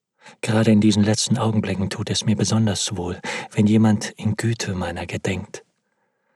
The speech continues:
dass man mir, der Verdammten, noch Liebe entgegenbringt. Das macht mir das Sterben leichter. So versuchte die arme Dulderin uns und sich selbst zu trösten. Und sie ergab sich in ihr Schicksal.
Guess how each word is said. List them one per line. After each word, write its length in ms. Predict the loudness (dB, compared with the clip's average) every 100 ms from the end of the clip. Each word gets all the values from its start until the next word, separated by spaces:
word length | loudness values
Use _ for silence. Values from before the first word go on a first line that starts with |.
| _ _
dass 180 | -6 2
man 160 | 4 6
mir, 200 | 6 4
der 120 | 2
Verdammten, 500 | 0 2 2 2 2
noch 200 | 2 0
Liebe 260 | 0 2
entgegenbringt. 840 | 0 -2 -6 -8 -8 -10 -12 -16 -20 _ _ _ _ _ _ _ _ -20 -20 _ _ _
Das 180 | -2 2
macht 220 | 0 0
mir 100 | -2
das 140 | -2 -2
Sterben 320 | -2 -2 -2
leichter. 540 | -4 -4 -8 -8 -10 -14 _ _ _ _ _ _ _ _ _ _ _ _ _ _ _ _ _ _ _ _ _ _ -2
So 220 | 4 4
versuchte 540 | 4 2 2 0 0
die 160 | 0 0
arme 260 | 0 0 2
Dulderin 480 | 2 2 2 2
uns 380 | 2 2 2 2
und 140 | -4 -8
sich 140 | -4
selbst 340 | 0 0 0
zu 100 | -4 -6
trösten. 640 | -2 -2 -2 -6 -6 -8 -12 _ _ _ _ _ _ _ _ _ _
Und 140 | -2 0
sie 120 | 2
ergab 360 | 2 2 0
sich 200 | 0 -2
in 60 | 2
ihr 140 | 2
Schicksal. 640 | 0 -2 -2 -2 -4 -4